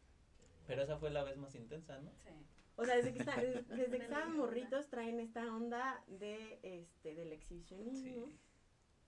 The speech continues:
Speaker 3: Y ya después viene la parte de, de los swingers y ya después lo de la hot web.
Speaker 1: Sí.
Speaker 3: Al final, ¿no?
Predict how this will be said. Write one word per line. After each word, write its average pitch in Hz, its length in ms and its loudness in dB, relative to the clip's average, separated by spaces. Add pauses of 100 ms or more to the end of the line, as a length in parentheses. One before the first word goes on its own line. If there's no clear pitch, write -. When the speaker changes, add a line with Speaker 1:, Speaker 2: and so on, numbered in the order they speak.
(180)
Speaker 3:
Y 170 100 -10
ya 202 160 2
después 220 360 -6
viene 208 260 -4
la 170 200 -6
parte 185 400 -8
de, 165 320 -10 (120)
de 160 220 -10
los 247 140 -12
swingers 247 540 -4 (720)
y 165 640 -8
ya 170 140 -4
después 185 420 -12
lo 185 100 -12
de - 120 -12
la - 220 -16
hot 160 200 -14
web. 269 160 -8 (960)
Speaker 1:
Sí. 139 200 -8 (320)
Speaker 3:
Al 175 160 -4
final, 190 340 -6 (200)
¿no? 156 160 -10